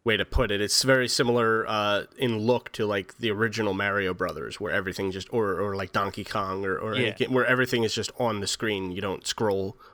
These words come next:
Speaker 1: off the screen
Speaker 2: Mm-hmm.
Speaker 1: or anything like that, but it's two D.
Speaker 2: Right. And then you collect little, uh, pixels, and then, you know, if you collect all the pixels, you advance to the next stage, um, to kinda keep it difficult and,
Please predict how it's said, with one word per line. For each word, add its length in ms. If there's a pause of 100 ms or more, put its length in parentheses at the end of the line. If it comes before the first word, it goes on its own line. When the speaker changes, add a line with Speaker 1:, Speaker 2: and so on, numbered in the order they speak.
(100)
Speaker 1:
off 200
the 80
screen 320
Speaker 2:
Mm-hmm. 60
Speaker 1:
or 20
anything 240
like 160
that, 200
but 120
it's 140
two 200
D. 300 (640)
Speaker 2:
Right. 280 (640)
And 160
then 140
you 140
collect 360
little, 360
uh, 180
pixels, 800
and 220
then, 360
you 140
know, 160
if 140
you 60
collect 280
all 60
the 80
pixels, 500
you 80
advance 300
to 100
the 80
next 220
stage, 420 (560)
um, 340
to 120
kinda 460 (640)
keep 300
it 180 (200)
difficult 720
and, 460